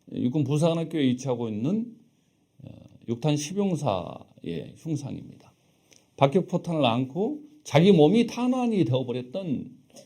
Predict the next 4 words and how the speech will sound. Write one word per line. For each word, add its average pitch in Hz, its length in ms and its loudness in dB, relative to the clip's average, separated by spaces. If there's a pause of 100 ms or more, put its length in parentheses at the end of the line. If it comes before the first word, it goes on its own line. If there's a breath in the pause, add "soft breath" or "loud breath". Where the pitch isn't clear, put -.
(180)
전사의 135 440 4
표상들입니다. 180 840 -4 (1040)
어, - 360 -18
그래서 185 520 2